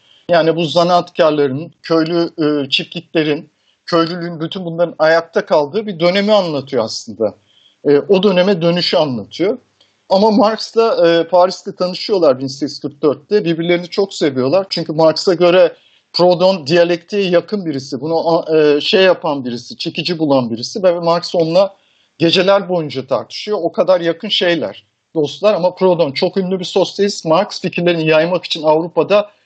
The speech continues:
ilk kez açıldığı zamana geliyor ve onunla tartışıyor. E, daha sonra bin sekiz yüz kırk altı yılında Proudhon ikinci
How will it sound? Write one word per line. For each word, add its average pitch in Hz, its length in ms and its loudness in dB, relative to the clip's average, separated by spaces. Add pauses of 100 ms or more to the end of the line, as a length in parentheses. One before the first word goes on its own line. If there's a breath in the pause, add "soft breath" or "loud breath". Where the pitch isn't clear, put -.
(120)
ilk 208 200 -4
kez 190 180 0
açıldığı 175 420 -2
zamana 160 460 -2
geliyor 131 360 -6
ve 175 80 2
onunla 175 300 0
tartışıyor. 175 640 -2 (760)
E, 143 40 -8
daha 151 360 2
sonra 220 300 2
bin 190 100 -2
sekiz 220 280 -6
yüz 202 100 -14
kırk - 260 -8
altı 196 260 0
yılında 190 540 -2 (400)
Proudhon 214 380 2
ikinci 214 580 0